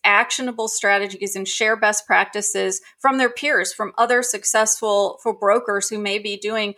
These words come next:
something different or may have an idea that can help, um, you know, it help them,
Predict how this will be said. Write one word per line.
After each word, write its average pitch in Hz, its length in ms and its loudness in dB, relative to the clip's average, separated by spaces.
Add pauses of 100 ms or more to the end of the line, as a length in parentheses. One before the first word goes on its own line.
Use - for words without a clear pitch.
(260)
something 254 420 2
different 202 600 0
or 208 200 0
may 214 200 -2
have 247 180 0
an 214 100 -2
idea 196 640 2
that - 280 -2
can 208 140 -4
help, 208 440 2 (100)
um, 190 520 2
you 208 160 -6
know, 185 360 -2 (360)
it 220 100 -10
help 233 260 0
them, 196 360 2